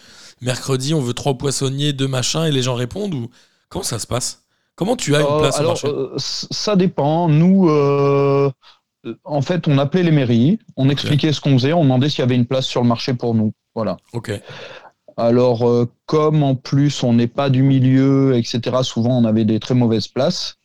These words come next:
Speaker 1: Ok.
Speaker 2: Euh, on était des fois placés entre les vendeurs de, de, de t-shirts et, euh, de, de, de, de pins parlants. Et du coup, c'était un peu compliqué pour nous, euh, voilà, c'était, c'était, moi, c'était pas mon kiff en plus, donc on a fait
Speaker 1: Ok.
Speaker 2: un peu autre chose.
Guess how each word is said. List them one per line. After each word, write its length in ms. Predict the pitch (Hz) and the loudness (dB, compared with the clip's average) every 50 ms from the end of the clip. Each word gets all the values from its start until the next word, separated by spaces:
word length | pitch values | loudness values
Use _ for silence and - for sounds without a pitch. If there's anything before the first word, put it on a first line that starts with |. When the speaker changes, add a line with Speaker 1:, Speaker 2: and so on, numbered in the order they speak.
| - - - - - - | -20 -20 -20 -18 -14 -10
Speaker 1:
Ok. 80 | 101 98 | -6 -4
Speaker 2:
Euh, 160 | 110 110 107 | -2 0 0
on 220 | 107 107 107 110 | 2 2 2 2
était 200 | 110 107 - 123 | 2 0 0 0
des 120 | 110 113 110 | 0 0 0
fois 280 | - 123 117 117 110 | 0 0 0 0 0
placés 380 | - 120 113 107 - - 127 123 | 0 0 0 0 0 -2 -2 0
entre 560 | 120 113 110 107 104 - - 110 110 110 107 107 | 0 2 0 0 -2 -2 -2 0 0 2 2 2
les 180 | 107 107 107 | 2 2 2
vendeurs 440 | 98 104 104 107 107 107 110 107 104 | 2 2 2 2 2 2 0 -2 -2
de, 380 | 101 107 104 104 104 104 104 104 | -2 -2 -2 -2 -2 -2 -2 -2
de, 240 | 101 110 104 104 | -2 -2 -2 -2
de 120 | 101 110 107 | -2 -2 -4
t-shirts 560 | - - - 107 - - 110 110 107 - - | -6 -6 -10 -10 -8 -6 -6 -6 -6 -8 -8
et, 240 | 104 101 101 101 107 | -6 -4 -4 -4 -2
euh, 140 | 107 107 110 | -2 -2 -2
de, 440 | 101 107 104 104 107 107 104 107 | -2 -2 -2 -2 -2 -2 -2 -2
de, 360 | 104 101 104 104 101 101 98 101 - | -2 -2 -2 -4 -4 -4 -6 -8 -10
de, 220 | 104 101 98 95 87 95 - - - - - _ - | -10 -10 -8 -8 -10 -12 -14 -18 -20 -20 -20 _ -6
de 80 | - | -6
pins 180 | 113 - 113 113 107 - - | -4 -2 -2 -4 -4 -4 -6
parlants. 380 | - 98 101 110 120 135 156 175 - - - - - - - - _ - - | -6 -4 -2 0 2 2 0 0 -2 -8 -12 -12 -12 -12 -14 -16 _ -10 -4
Et 120 | - 117 107 | -2 0 2
du 120 | 110 113 | 2 2
coup, 160 | 110 - 127 | 2 2 0
c'était 260 | 120 - - 101 - | 0 0 -2 -2 0
un 100 | 107 107 | 0 0
peu 100 | 107 - | 0 0
compliqué 420 | 110 - 117 98 - 110 101 - 110 | 0 0 0 0 0 0 0 0 0
pour 220 | 95 - 107 107 | 0 0 2 4
nous, 320 | 107 113 117 120 117 110 107 | 4 6 6 6 4 4 2
euh, 400 | 107 110 110 113 110 110 110 110 107 104 - _ _ _ _ _ _ _ | 2 0 0 0 0 -2 -2 -6 -8 -12 -20 _ _ _ _ _ _ _
voilà, 180 | - 104 104 101 - | -10 -10 -10 -10 -10
c'était, 260 | - - 110 - 113 101 - _ - 113 | -10 -8 -6 -6 -6 -6 -6 _ -6 -6
c'était, 580 | 107 - - 113 - - 131 135 135 135 127 123 - - - - | -4 -2 -4 -2 0 0 2 2 2 2 2 2 0 -4 -6 -2
moi, 260 | 127 135 147 165 175 | 0 2 2 2 0
c'était 200 | - - - 143 | -2 -2 -4 -2
pas 160 | 123 - 147 | 0 0 2
mon 160 | 139 139 135 | 2 2 2
kiff 320 | 123 - - 135 135 - - | 0 0 0 -2 -2 -2 -2
en 100 | 113 107 | -4 -4
plus, 240 | - - 117 117 - | -4 -4 -4 -4 -4
donc 220 | 110 110 113 - | -6 -8 -10 -10
on 100 | 120 117 | -10 -12
a 40 | 117 | -12
fait 140 | 113 - 107 | -12 -12 -12
Speaker 1:
Ok. 100 | 107 107 | -12 -10
Speaker 2:
un 20 | 107 | -12
peu 60 | 110 | -14
autre 120 | 110 - - | -16 -16 -18
chose. 180 | - - - | -20 -20 -20